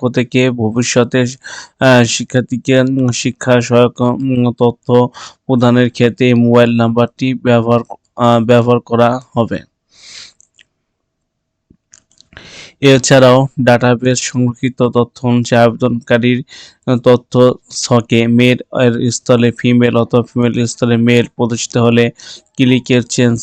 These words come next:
অপশনটি গিয়ে সঠিক জেন্ডার এন্ট্রি, আহ, দিতে হবে। উল্লেখ্য যে ইচ্ছাকৃত অথবা জেন্ডার ত্রুটির কারণে কোনো পুরুষ আবেদনকারী মহিলা কলেজে আবেদন করলে ওই আবেদনকারী আবেদন ফর্ম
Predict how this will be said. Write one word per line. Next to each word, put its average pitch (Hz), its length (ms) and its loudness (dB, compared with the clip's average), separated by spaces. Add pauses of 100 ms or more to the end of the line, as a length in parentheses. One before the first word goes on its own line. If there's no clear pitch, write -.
অপশনটি 120 680 -2 (580)
গিয়ে 123 200 2
সঠিক 120 400 -4 (240)
জেন্ডার 120 400 0
এন্ট্রি, 120 440 -2 (200)
আহ, 120 420 0
দিতে 120 220 -2
হবে। 110 300 -2 (400)
উল্লেখ্য 131 460 0
যে 127 140 -2
ইচ্ছাকৃত 123 540 -4
অথবা 120 320 0
জেন্ডার 120 420 0
ত্রুটির 120 400 -4
কারণে 120 400 2
কোনো 120 200 -2
পুরুষ 117 400 -6
আবেদনকারী 117 800 0
মহিলা 117 460 0
কলেজে 117 420 -4
আবেদন 117 380 -2
করলে 113 340 -2 (480)
ওই 127 100 2
আবেদনকারী 123 460 0
আবেদন 117 280 2
ফর্ম 117 380 -2